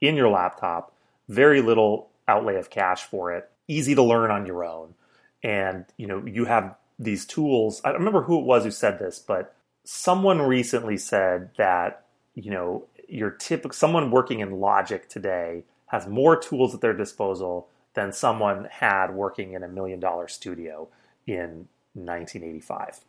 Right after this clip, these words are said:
you know, in nineteen eighty-five dollars as well. So multi-million in today's dollars. And you have more at your disposal now just in your laptop. So it's interesting to me, synthwave is bound up in,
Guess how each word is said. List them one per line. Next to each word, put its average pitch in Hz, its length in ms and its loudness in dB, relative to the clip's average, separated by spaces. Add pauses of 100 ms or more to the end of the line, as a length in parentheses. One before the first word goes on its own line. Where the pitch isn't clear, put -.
(920)
you 104 80 -10
know, 80 200 -12
in 120 100 -2
nineteen 104 260 0
eighty-five 87 420 -2
dollars - 360 -6
as - 160 -12
well. 120 240 -6
So - 180 -2
multi-million 92 640 -6 (160)
in 87 280 -12
today's 90 320 -6
dollars. - 460 -10 (300)
And 117 180 -4
you 151 100 2
have 160 180 6
more 160 240 4
at - 80 -4
your 139 80 -2
disposal 135 400 -2
now 98 180 -6
just 98 220 -8
in 104 60 -14
your 95 120 -4
laptop. - 540 -8 (340)
So 156 220 4
it's 156 200 0
interesting 185 420 6
to - 120 -8
me, 117 300 -2 (120)
synthwave 151 500 2
is 147 200 0
bound 110 460 2
up 107 340 2
in, 104 180 -8